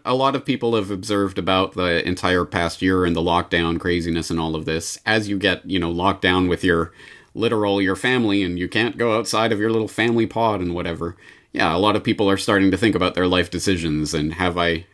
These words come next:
have I really put my priorities and emphasis in the right place, or have I been treating things frivolously? So it certainly is a moment to really take stock of where you are and where,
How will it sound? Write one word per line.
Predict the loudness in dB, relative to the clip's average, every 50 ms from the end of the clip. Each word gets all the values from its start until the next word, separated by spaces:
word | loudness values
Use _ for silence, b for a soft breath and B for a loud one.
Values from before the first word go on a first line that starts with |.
| _
have | -8 -2 0
I | 2 2
really | 4 4 4 4 4
put | 2 2 0 2 2
my | 2 2 2
priorities | 2 0 0 2 2 2 2 0 0 -2 -2 -4 -4 -2
and | -2 -2
emphasis | -2 -2 -4 -6 -8 -8 -6 -4
in | -2 -2
the | -2
right | 0 0 -2 -2 -2
place, | 0 2 2 2 2 0 -2
or | -2 -2
have | -2 -2 -2
I | -2 0
been | 0 2 2 0 0 -2 -6 _ -18 -14
treating | -6 -2 0 2 2 2 2
things | 2 2 0 0
frivolously? | 2 2 2 4 4 2 0 0 0 0 0 0 0
So | 0 -2 -2 0 0
it | 0 -2 -2 -4
certainly | -4 -2 0 2 2 2 2 2
is | 0 0 0
a | 0
moment | 2 2 2 2 0 0 -2 -4 -6
to | -6 -4 -4 -4 -4 -6 B B B B B B B
really | -2 0 2 4 4 4 4
take | 4 2 2 0 0
stock | 0 0 0 0 0 -4 -8 -10 -6
of | -4 -4 -2
where | 0 2 2 2
you | 2 2 2 2
are | 2 2 2 0 0 -2
and | -2 -4 -2 0
where, | 0 2 2 0 -2 b